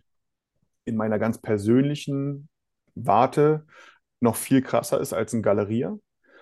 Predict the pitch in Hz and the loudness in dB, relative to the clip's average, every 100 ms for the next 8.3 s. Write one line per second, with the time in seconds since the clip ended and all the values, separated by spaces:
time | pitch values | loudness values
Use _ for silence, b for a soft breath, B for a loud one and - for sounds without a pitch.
0 | b b 117 110 107 107 107 - 110 107 | b b 2 4 6 6 4 0 -4 -4
1 | 104 104 113 - 113 127 120 123 123 123 | -4 -6 -12 -2 2 2 2 0 0 2
2 | 127 131 131 127 123 127 127 123 123 120 | 2 2 0 0 0 2 0 -2 -2 -4
3 | - 123 113 113 107 107 - - 107 101 | -4 -2 -2 -2 2 0 0 -6 -6 -2
4 | 120 139 - 113 117 113 120 120 - 123 | -2 0 0 2 2 2 -2 -2 -6 -6
5 | 113 107 104 104 104 139 - 107 98 101 | -2 0 2 2 0 -2 -2 -4 -6 -8
6 | 98 - - 101 101 90 92 101 104 92 | -8 -8 -4 -4 -4 -6 -4 -2 -2 -4
7 | - - - - - - - - - - | -10 -14 -12 -10 -8 -8 -10 -12 -16 -14
8 | - - | -18 -18